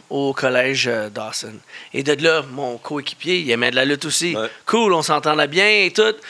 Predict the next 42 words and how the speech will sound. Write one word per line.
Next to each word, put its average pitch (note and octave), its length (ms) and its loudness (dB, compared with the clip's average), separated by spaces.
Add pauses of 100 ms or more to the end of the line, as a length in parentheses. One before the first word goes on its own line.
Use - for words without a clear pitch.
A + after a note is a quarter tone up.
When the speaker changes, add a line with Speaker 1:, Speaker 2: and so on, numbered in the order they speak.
(120)
Speaker 1:
So, - 140 -4
on C#3+ 140 0
a C3 80 -2
dit, B2 160 -10
ben, C3 160 -6 (480)
fuck, F3 340 0
on D3 160 2
a E3 80 4
ce, D#3 320 4
ce C3+ 160 0
médium-là. D3 680 0 (480)
Euh, A#2+ 380 4
on C3+ 100 2
est C3 140 -2
à D3+ 60 6
côté D3+ 300 -4
du, C#3 320 -6
du B2 120 -10
journal B2 500 -2
de C3 80 0
l'école. C#3+ 560 -2 (580)
OK, A#2+ 240 -6
on D3+ 140 -2
va D3+ 80 -2
faire F3+ 180 2
quelque E3 220 0
chose. E3 280 0 (220)
So, - 220 -2
on D3+ 140 0
recommençait D3 460 2
un D#3+ 140 4
on-air C#3 340 4
un C3+ 240 2
peu, C#3 280 0
euh, F#2+ 480 -2 (160)
shit. - 420 0 (220)
Shit - 240 -2
talk E3+ 300 2
et C#3+ 80 -6
tout, G3 200 2
trash D3 380 2
talk. D#3+ 260 2